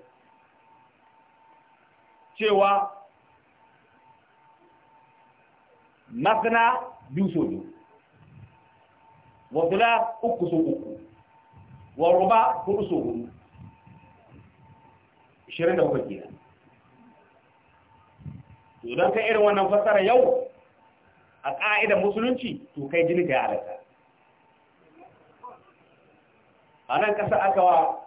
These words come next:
malam mai taguwa hukunci akan dandarewa ga irin wannan fassara.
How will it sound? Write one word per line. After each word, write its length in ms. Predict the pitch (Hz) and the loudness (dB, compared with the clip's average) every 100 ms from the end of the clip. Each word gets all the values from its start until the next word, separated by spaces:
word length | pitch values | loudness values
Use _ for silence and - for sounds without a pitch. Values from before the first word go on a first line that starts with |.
| - | -6
malam 360 | 151 180 180 | 0 2 4
mai 100 | 156 | 4
taguwa 360 | - 175 156 160 | 2 2 4 2
hukunci 480 | - 160 156 - - - _ _ _ _ _ _ _ _ _ _ _ _ | 2 2 0 -2 -12 -20 _ _ _ _ _ _ _ _ _ _ _ _
akan 320 | 139 - 170 165 | -8 -2 0 2
dandarewa 500 | 202 185 180 180 170 | 2 4 4 4 2
ga 60 | |
irin 120 | 165 151 | 2 0
wannan 220 | 147 120 | 0 -2
fassara. 300 | 113 110 - | -4 -8 -8